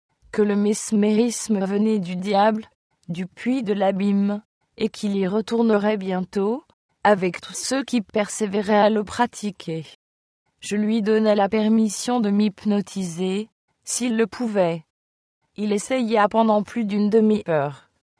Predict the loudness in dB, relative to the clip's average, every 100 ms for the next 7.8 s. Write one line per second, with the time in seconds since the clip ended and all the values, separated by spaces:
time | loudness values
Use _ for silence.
0 | _ 0 2 2 0 2 4 4 4 0
1 | 0 -4 0 2 4 4 4 2 2 0
2 | 0 0 -6 _ _ _ -4 -4 -4 -4
3 | 0 2 4 6 6 4 4 4 2 -2
4 | 0 2 2 0 _ _ _ _ _ _
5 | -6 0 2 2 0 4 4 2 0 4
6 | 4 4 0 0 0 0 -2 -2 -4 -2
7 | -2 -2 -4 -8 -8 -6 -4 -6